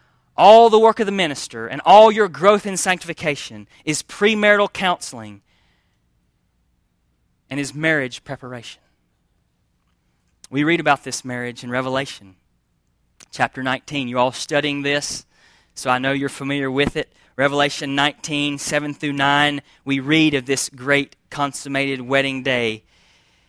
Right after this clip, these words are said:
let us rejoice and exult and give him the glory, for the marriage of the Lamb has come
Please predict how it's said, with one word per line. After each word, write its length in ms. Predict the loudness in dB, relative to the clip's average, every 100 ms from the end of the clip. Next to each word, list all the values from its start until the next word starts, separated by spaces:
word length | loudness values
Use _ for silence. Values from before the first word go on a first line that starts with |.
| _ _ _ _ _ _
let 200 | 2 6
us 180 | 6 4
rejoice 640 | -4 -2 4 6 6 2
and 80 | -4
exult 500 | -4 0 4 4 2
and 140 | -2
give 140 | 0 0
him 120 | 0
the 80 | -4
glory, 380 | -2 2 2 0
for 160 | -2
the 80 | -4
marriage 560 | 2 6 6 6 2 -4
of 100 | -2
the 120 | 2
Lamb 360 | 4 4 2
has 220 | 0 -2 -4
come 440 | -2 2 2 0